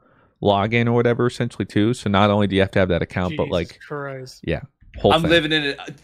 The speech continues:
Speaker 3: uh, that, that's a dystopian world over
Speaker 2: We're
Speaker 3: there,
Speaker 2: living
Speaker 3: man.
Speaker 2: in
Speaker 3: That is,
Speaker 2: Minority Report.
Speaker 3: that is so scary.
Speaker 1: And the crazy
Speaker 3: Like,
Speaker 1: thing
Speaker 3: that
Speaker 1: is,
Speaker 3: is
Speaker 1: like, it's video games. And I know a lot of the people over there, kids, suffer from video game addiction,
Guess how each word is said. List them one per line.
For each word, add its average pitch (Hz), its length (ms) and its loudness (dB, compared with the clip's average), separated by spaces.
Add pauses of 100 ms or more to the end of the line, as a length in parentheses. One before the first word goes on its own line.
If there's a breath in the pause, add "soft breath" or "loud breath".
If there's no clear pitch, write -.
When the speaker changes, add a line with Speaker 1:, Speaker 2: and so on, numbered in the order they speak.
(160)
Speaker 3:
uh, 98 80 -10 (100)
that, 147 220 -2
that's 165 200 0
a 151 40 -8
dystopian 139 600 -2
world 110 300 -4
over 175 140 -2
Speaker 2:
We're 185 60 -2
Speaker 3:
there, 180 100 0
Speaker 2:
living 202 220 2
Speaker 3:
man. 208 140 2
Speaker 2:
in 190 60 -6
Speaker 3:
That 185 100 2
is, 165 140 4
Speaker 2:
Minority 165 380 0
Report. 143 580 -6 (120)
Speaker 3:
that 147 220 6
is 147 120 -6
so 143 260 0
scary. 113 680 -4
Speaker 1:
And 127 120 4
the 127 60 0
crazy 165 160 4
Speaker 3:
Like, 156 100 4
Speaker 1:
thing 151 80 2
Speaker 3:
that 127 140 6
Speaker 1:
is, 120 80 2
Speaker 3:
is 113 60 -6
Speaker 1:
like, 135 360 -2 (240)
it's 131 140 -2
video 139 280 4
games. 78 420 -12 (100)
And 139 120 4
I 156 60 0
know 180 420 2 (140)
a 131 60 6
lot 123 280 6
of 139 80 2
the 117 60 2
people 117 280 2
over 113 160 4
there, 92 300 2 (460)
kids, - 520 2
suffer 101 500 2
from 92 280 -2
video 90 200 2
game 92 180 -4
addiction, 90 520 -4